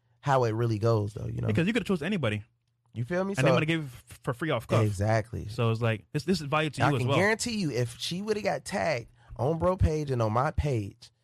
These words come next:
Speaker 1: as Las Vegas top chef or whatever,
Speaker 2: Mm.
Speaker 1: she'd have, she woulda made that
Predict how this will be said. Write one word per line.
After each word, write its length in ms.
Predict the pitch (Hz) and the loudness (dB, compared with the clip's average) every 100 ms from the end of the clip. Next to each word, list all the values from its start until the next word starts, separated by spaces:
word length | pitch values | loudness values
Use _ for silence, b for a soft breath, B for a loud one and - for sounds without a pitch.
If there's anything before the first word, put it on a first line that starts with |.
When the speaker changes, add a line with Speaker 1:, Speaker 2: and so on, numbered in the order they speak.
| b b | b b
Speaker 1:
as 340 | 113 110 92 - 98 98 | 0 0 -2 -12 -12 -2
Las 340 | 107 147 151 | 2 2 2
Vegas 420 | 135 156 147 143 | 0 0 -2 -6
top 280 | - 160 - | -4 -2 -2
chef 420 | - 175 127 107 | -2 0 0 0
or 60 | 117 | -2
whatever, 440 | 127 156 120 113 - b | 0 2 2 0 -4 b
Speaker 2:
Mm. 180 | 117 107 | -10 -8
Speaker 1:
she'd 180 | - 147 | -2 2
have, 360 | 135 131 120 123 | 2 2 0 0
she 120 | - | -2
woulda 180 | 160 135 | 0 0
made 320 | 123 110 98 - | 0 -2 -4 -2
that 200 | 156 | -2